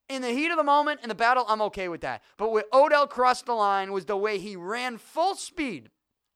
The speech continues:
and lunged head first at Norman's chin. That's as dirty of a hit as I have seen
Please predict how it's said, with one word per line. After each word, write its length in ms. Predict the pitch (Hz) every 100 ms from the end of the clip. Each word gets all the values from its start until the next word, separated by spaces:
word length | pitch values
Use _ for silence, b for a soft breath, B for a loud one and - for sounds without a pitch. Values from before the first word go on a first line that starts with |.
| _
and 180 | 247 226
lunged 560 | 240 311 294 165 139 - _
head 240 | - 311 330
first 600 | 311 311 226 - - - b b b
at 220 | 247 -
Norman's 520 | 226 254 294 294 233 -
chin. 420 | - 254 175 101 _ _ _ _ _ _ _
That's 240 | - 240 -
as 160 | 247
dirty 720 | 139 131 240 254 269 277 277 _
of 140 | 254 214
a 80 | 185
hit 340 | 202 240 - _ 196
as 140 | 180
I 80 | 185
have 120 | 170
seen 540 | - 233 247 240 233